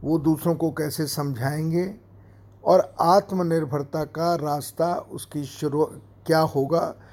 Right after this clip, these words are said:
और उसकी शुरुआत कैसे करेंगे। ये अति आवश्यक है क्योंकि दुनिया में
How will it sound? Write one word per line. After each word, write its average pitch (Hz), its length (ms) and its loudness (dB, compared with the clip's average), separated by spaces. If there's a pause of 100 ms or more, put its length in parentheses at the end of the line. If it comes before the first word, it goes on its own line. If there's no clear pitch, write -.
(220)
और 147 100 0
उसकी 160 240 -4
शुरुआत 151 500 2
कैसे 143 320 -10
करेंगे। - 540 -16 (2250)
ये 165 280 2
अति 202 220 2
आवश्यक 156 500 2
है 156 80 -2
क्योंकि 151 320 -4
दुनिया 151 380 -2
में 151 320 -4